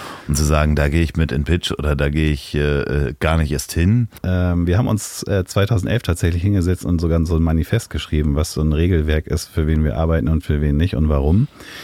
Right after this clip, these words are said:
Speaker 2: Und das ist auch noch ein, also erstaunlich aktuell eigentlich, aber das stimmt nur zum Teil, also zu zwei Dritteln, weil diese Welt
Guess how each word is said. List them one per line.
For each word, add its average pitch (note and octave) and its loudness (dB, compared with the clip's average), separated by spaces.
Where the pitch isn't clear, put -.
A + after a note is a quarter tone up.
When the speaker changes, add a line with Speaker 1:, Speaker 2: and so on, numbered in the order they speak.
Speaker 2:
Und E2 2
das F#2 0
ist - -6
auch F#2+ 2
noch G2 2
ein, D2 -2
also E2+ 0
erstaunlich A2 0
aktuell - -2
eigentlich, D#2 0
aber F2+ 2
das - -2
stimmt E2+ -2
nur F#2+ 0
zum D#2+ -2
Teil, G2+ 0
also E2+ 0
zu D#2+ -6
zwei E2 -2
Dritteln, G2+ 2
weil F#2+ 2
diese F2 0
Welt G#2 0